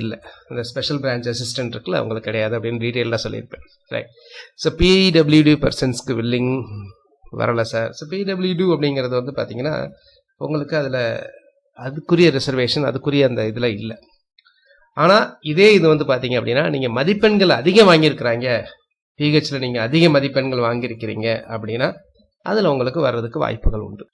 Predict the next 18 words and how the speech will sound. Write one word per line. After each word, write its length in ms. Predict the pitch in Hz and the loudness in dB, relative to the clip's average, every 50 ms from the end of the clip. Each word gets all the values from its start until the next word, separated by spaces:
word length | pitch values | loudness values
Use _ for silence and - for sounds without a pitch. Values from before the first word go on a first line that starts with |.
| _ _ - | _ _ -4
Provided 340 | 143 147 156 165 175 190 - - | 0 2 4 6 4 4 4 0
அந்த 120 | 135 123 117 | -2 -4 0
போஸ்ட்டுக்கு 400 | 139 147 151 - - 156 143 139 135 | 4 4 4 4 2 -2 -2 -2 -2
வந்து 160 | 135 170 180 - | -2 -2 -4 -2
பி 100 | 143 143 143 143 | 0 2 2 2
ஹெச் 200 | 139 139 - 131 | 2 2 0 -4
வந்து 180 | 120 143 170 190 143 120 | -4 -2 -2 0 0 0
எலிஜிபிளா 360 | 123 131 139 123 123 110 98 | 0 -2 -2 -2 -2 -4 -6
இருக்கணும். 280 | - - - 90 - - 117 | -6 -10 -12 -16 -16 -10 -8
பி 60 | 131 135 | 0 0
ஹெச்னு, 340 | 151 147 151 - 139 139 - - 104 104 | 0 0 2 -2 -2 -2 -2 -4 -4 -6
அதாவது 240 | 120 120 127 123 117 123 | -4 -4 -4 -4 -4 -6
ஜெனரலா 280 | 127 127 131 139 143 135 | -6 -6 -2 0 0 0
வந்து 140 | 131 131 131 113 | 0 -2 -6 -6
பி 60 | 143 143 | -4 -2
ஹெச் 180 | 147 143 143 - - - | -2 -2 -2 -4 0 2
கோட்டா 220 | 165 175 175 185 156 143 | 2 4 4 2 2 2
கிடையாது. 320 | 131 117 117 117 120 165 | 0 -2 -4 -4 -4 -6